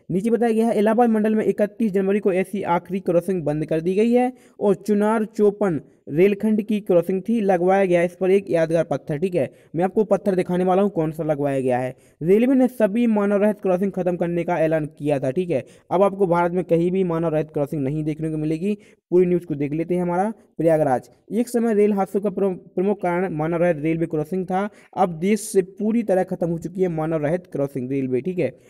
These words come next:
रेलवे ने देश के सभी मानव रहित क्रॉसिंग, ए, रेलवे क्रॉसिंग को खत्म करने का दावा इस साल की शुरुआत में ही कर दिया था, मगर बस एक क्रॉसिंग इलाहाबाद मंडल में बची थी, उसको भी यहाँ पर खत्म कर दिया गया है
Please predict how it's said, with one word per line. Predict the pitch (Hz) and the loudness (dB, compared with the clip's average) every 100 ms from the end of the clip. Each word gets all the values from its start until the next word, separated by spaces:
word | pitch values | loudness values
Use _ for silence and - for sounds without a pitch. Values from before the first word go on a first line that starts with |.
| _ _ - | _ _ -2
रेलवे | 151 220 254 269 | 2 4 4 4
ने | 247 | 2
देश | 190 233 233 | 2 0 0
के | 233 | -2
सभी | 214 208 226 | -2 -2 0
मानव | 208 208 202 | 2 2 2
रहित | 202 | 0
क्रॉसिंग, | 202 180 180 214 208 _ _ 151 | 2 0 2 -2 -4 _ _ -2
ए, | 165 165 | 0 4
रेलवे | 185 202 226 | 4 4 2
क्रॉसिंग | 208 190 208 | 2 2 0
को | 202 | 0
खत्म | 196 180 180 | 0 0 0
करने | 180 180 | 0 0
का | 180 | 0
दावा | 165 170 170 | 2 2 0
इस | 170 185 | -2 -2
साल | 170 | -2
की | 165 | -2
शुरुआत | 170 170 160 | -2 -2 0
में | 185 | -2
ही | 185 | 2
कर | 185 | 0
दिया | 180 190 | 2 0
था, | 190 214 233 - _ | 2 -2 -2 -10 _
मगर | 156 196 220 165 - - 143 | -2 2 4 2 0 -12 -2
बस | 165 208 - | 0 0 0
एक | 214 233 - | 0 0 0
क्रॉसिंग | 202 190 202 185 | 0 0 0 0
इलाहाबाद | 180 170 185 190 | 2 4 2 2
मंडल | 175 165 | -2 -2
में | 165 | -4
बची | 156 196 | -4 -6
थी, | 196 180 | -4 -4
उसको | 175 175 | -4 0
भी | 170 | 0
यहाँ | 151 151 | 0 -2
पर | |
खत्म | 180 160 170 175 | -4 -4 -4 -2
कर | 139 | -2
दिया | 143 147 | -2 -2
गया | 135 139 | -2 0
है | 165 208 | 2 0